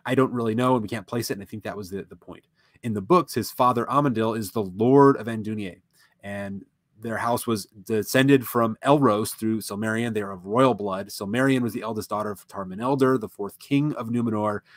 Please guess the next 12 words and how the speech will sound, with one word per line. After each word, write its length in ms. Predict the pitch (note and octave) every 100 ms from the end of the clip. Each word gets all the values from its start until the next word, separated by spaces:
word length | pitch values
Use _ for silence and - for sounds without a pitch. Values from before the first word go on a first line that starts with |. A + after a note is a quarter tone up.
| - _
So 320 | - B2+ A2+ -
if 160 | B2+
Numenor 360 | C3+ C#3+ C3+ A#2+
had 120 | A2+
followed 280 | A2 A2+ A2+
strict 240 | - B2
primogeniture 560 | - A2 G2+ A#2+ A2+ A#2
at 100 | A#2
the 80 | -
time, 560 | - E3 C#3+ G#2+ A#2+ - _ _
as 260 | - G#2+ -
they 240 | G#2 G2+